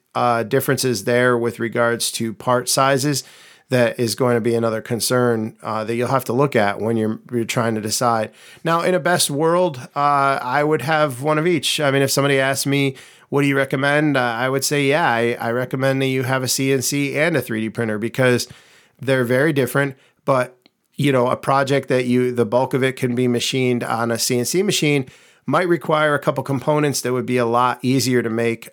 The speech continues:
uh, and that are very complex in shape that would be easier to make on a,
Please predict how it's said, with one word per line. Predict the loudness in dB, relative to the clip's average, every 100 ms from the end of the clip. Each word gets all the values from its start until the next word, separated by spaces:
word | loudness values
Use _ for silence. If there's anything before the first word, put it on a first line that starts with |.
| _
uh, | -8 -6 -4 -4 -6 -4
and | -2 0
that | 0
are | 2
very | 2 0
complex | 0 0 0 2 0 0 -4
in | -4
shape | -2 2 2 2 -2 -16 -20 -20 _
that | -2 -2 -2
would | -2 -2
be | 0
easier | 0 2 2
to | 0
make | 0 0
on |
a, | -2